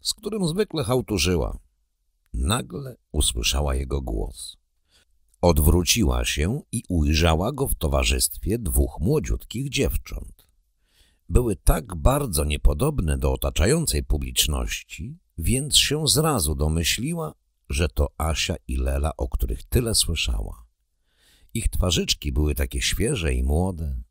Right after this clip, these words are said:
że westchnęła na myśl o tym, co sama już utraciła. Zarumienione od mrozu tuliły się do siebie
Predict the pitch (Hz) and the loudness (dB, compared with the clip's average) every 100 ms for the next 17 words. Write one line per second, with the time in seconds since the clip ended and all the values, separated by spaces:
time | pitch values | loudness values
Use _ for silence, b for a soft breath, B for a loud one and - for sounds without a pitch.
0 | _ 73 101 78 113 - - - 143 185 | _ -2 -2 -2 0 2 0 0 -4 -2
1 | 123 92 92 151 - - 78 _ _ - | -2 0 -2 -2 -2 -2 -6 _ _ 0
2 | 143 - 85 69 57 - - - - 139 | 0 4 4 4 -2 -8 -4 6 8 8
3 | 175 131 110 - - 87 - 82 - 58 | 4 0 0 -4 -8 -8 -4 -4 -4 -6
4 | 50 50 - _ _ _ _ _ _ _ | -8 -10 -14 _ _ _ _ _ _ _
5 | _ - 131 143 104 92 80 98 101 - | _ 0 0 2 0 0 0 2 0 -2
6 | 87 78 76 78 78 60 62 - 90 101 | -4 -2 0 0 0 -2 -4 0 2 4
7 | 78 67 82 80 76 71 131 127 | 2 -2 -4 -2 -2 -2 -2 -6